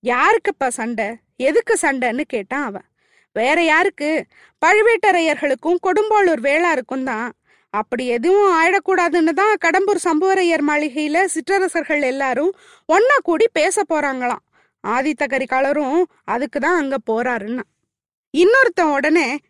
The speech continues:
"ஹே, குதிரையெல்லாம் கிட்ட நெருங்கி வந்துடுச்சு, சத்தம் போட்டு பேசாதீங்கன்னு" சொன்னான். அப்புறம் ஆதித்த கரிகாலரோட முகத்தை பாரு, எவ்ளோ வாடி போயிருக்கு. அவருக்கு தம்பின்னா உசுரு. அப்படிப்பட்ட தம்பியை காணும்,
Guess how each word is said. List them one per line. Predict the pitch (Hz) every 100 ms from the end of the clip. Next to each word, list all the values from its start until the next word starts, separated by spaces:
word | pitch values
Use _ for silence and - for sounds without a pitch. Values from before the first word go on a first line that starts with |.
| _
"ஹே, | 302 339 311 233 _ _ -
குதிரையெல்லாம் | 320 381 392 320 311 349 320 -
கிட்ட | 302 - 440
நெருங்கி | 349 311 359
வந்துடுச்சு, | 330 269 294 254 - - _
சத்தம் | - - 240 - 381
போட்டு | 311 226 - -
பேசாதீங்கன்னு" | 240 - 294 214 208 226
சொன்னான். | 294 - 180 - _ _ _ _ _
அப்புறம் | - 370 480 359 311 - _ 269
ஆதித்த | 370 480 - 359
கரிகாலரோட | 359 339 330 302 294 285 262 269 277
முகத்தை | 240 254 311 -
பாரு, | 247 202 214 _ _ -
எவ்ளோ | 247 233 330 339
வாடி | 233 240 359 294
போயிருக்கு. | 208 202 - 220 - _ _ -
அவருக்கு | 330 392 381 - 320 302
தம்பின்னா | 262 311 392 269 262 254
உசுரு. | 285 - 240 - _ _ -
அப்படிப்பட்ட | 277 - 539 - 440 330
தம்பியை | 262 262 311 330 -
காணும், | 285 262 330 -